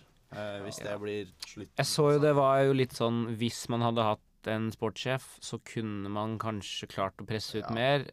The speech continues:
Speaker 2: Ehm,
Speaker 1: Hadde hatt en, eh, hadde kanskje fått kontrakt på Faros tidligere, så kan kontrakten
Speaker 2: Ja.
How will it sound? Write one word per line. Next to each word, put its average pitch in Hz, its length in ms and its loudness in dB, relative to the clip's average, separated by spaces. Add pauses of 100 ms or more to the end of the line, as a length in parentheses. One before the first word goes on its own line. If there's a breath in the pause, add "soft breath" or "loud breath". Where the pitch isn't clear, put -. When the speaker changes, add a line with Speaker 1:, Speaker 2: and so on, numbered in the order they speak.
Speaker 2:
Ehm, 110 600 -2
Speaker 1:
Hadde 123 240 -6
hatt 110 200 -4
en, 113 340 -2
eh, 113 240 -4
hadde 110 180 -6
kanskje 110 300 -8
fått 107 240 -10
kontrakt 107 400 -10
på 104 100 -14
Faros 98 300 -10
tidligere, 104 500 -6
så 143 140 -10
kan 101 240 -12
kontrakten - 100 -8
Speaker 2:
Ja. 101 300 2